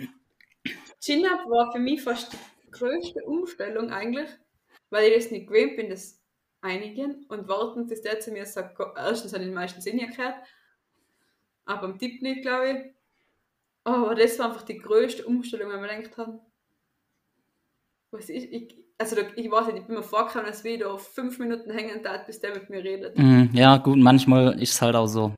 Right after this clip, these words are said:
Speaker 2: wenn man
Speaker 1: <laughs>
Speaker 2: eine Schlafkappe hat. <laughs>
Speaker 1: Ja, also das war wirklich, und generell Chin-Up hab ich mir eh am meisten Sorgen gemacht, aber ich hab da, ich hab zu dir gesagt, ich will die fünfzehn machen.
Speaker 2: Genau, die haben wir auch gemacht.
Speaker 1: Ich hab,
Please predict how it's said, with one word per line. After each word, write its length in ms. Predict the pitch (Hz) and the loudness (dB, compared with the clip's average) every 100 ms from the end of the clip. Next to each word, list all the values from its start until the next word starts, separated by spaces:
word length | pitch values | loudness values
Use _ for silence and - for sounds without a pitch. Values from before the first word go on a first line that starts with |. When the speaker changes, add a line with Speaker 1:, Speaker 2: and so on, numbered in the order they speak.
| - | -6
Speaker 2:
wenn 220 | - 113 | 2 4
man 340 | 113 113 110 - _ _ | 6 4 2 -4 _ _
Speaker 1:
<laughs> 440 | 285 320 - - - | 2 2 0 -14 -2
Speaker 2:
eine 120 | 131 | 2
Schlafkappe 720 | - 117 117 - 113 - 107 | 6 6 6 4 4 6 4
hat. 200 | 110 - | 2 0
<laughs> 100 | - 165 - 139 - _ _ _ _ _ _ _ - | 4 6 6 4 0 _ _ _ _ _ _ _ 2
Speaker 1:
Ja, 260 | 240 226 | 4 4
also 260 | 220 233 226 | 2 -2 0
das 180 | 233 226 | 0 0
war 140 | 214 | 0
wirklich, 500 | 226 233 233 226 220 - _ _ _ _ _ _ _ _ _ _ _ _ _ _ _ _ | 0 0 -4 -6 -6 -12 _ _ _ _ _ _ _ _ _ _ _ _ _ _ _ _
und 160 | 247 233 | -4 0
generell 400 | 254 254 240 220 | 2 2 2 2
Chin-Up 340 | 220 277 240 | 0 -4 -2
hab 60 | 254 | 0
ich 80 | 233 | 0
mir 160 | 233 | 0
eh 200 | - 254 | -2 -2
am 120 | 214 214 | -2 -2
meisten 340 | 196 220 220 | -2 -4 -8
Sorgen 300 | - 220 226 | -2 0 0
gemacht, 220 | 226 233 | -2 -4
aber 80 | 196 | -4
ich 60 | 220 | -4
hab 140 | 214 | -4
da, 60 | 208 202 - | -6 -8 -10
ich 100 | 214 | -12
hab 200 | 214 208 | -10 -10
zu 60 | - | -6
dir 160 | 202 | -4
gesagt, 260 | 180 226 214 | -4 -6 -8
ich 100 | 196 | -8
will 140 | 233 | -4
die 100 | 233 | -4
fünfzehn 400 | 220 233 233 - | -6 -8 -10 -12
machen. 380 | 214 208 - 254 | -12 -12 -12 -8
Speaker 2:
Genau, 400 | - 110 107 110 - | 0 2 2 0 -2
die 120 | 120 | 0
haben 120 | 110 113 | 2 2
wir 80 | |
auch 140 | 113 110 | 2 -2
gemacht. 400 | 113 120 - - - 240 | 0 0 -2 -10 -10 -6
Speaker 1:
Ich 80 | |
hab, 120 | 220 | -6